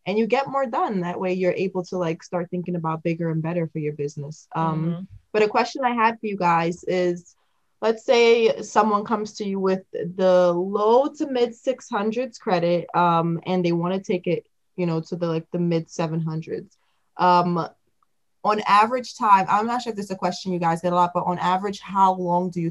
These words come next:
Speaker 1: think that might take? Like, how long would you be working with them? I know some people,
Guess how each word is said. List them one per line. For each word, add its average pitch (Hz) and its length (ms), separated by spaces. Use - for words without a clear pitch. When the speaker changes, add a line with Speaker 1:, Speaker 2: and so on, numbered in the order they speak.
Speaker 1:
think 165 240
that 156 220
might 156 200
take? 156 160
Like, 165 140
how 185 140
long 180 160
would 170 180
you 170 100
be 160 140
working 160 400
with 151 160
them? 92 300
I 170 140
know 175 160
some 175 200
people, 165 440